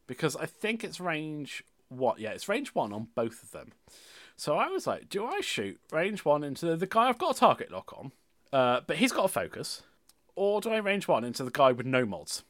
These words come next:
Knowing that I've got a focus, I've got the force, and I also know that I've got a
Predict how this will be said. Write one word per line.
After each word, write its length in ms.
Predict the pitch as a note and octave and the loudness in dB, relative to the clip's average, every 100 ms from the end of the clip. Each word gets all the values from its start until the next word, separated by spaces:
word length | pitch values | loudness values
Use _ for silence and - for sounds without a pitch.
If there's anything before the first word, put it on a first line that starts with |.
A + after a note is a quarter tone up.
| _ _ | _ _
Knowing 480 | G#3 A#3+ G#3+ G#3 F#3+ | 2 4 4 -2 -2
that 420 | E3 D#3 - - - _ _ _ | -2 -2 -6 -10 -12 _ _ _
I've 160 | G#3 G#3 | 6 8
got 120 | G3+ | 4
a 40 | |
focus, 400 | E3 D3 A#2 - | 6 6 6 0
I've 80 | D#3 | 0
got 140 | F#3 - | 0 -2
the 60 | |
force, 420 | - - - - - F3 | -6 -8 -8 -10 -8 -2
and 80 | |
I 60 | F3+ | 0
also 440 | F3 C4 F#4+ - D3+ | 0 0 2 2 0
know 160 | G#2+ | 0
that 60 | A2 | 0
I've 120 | G2+ | -4
got 120 | |
a 40 | - | -4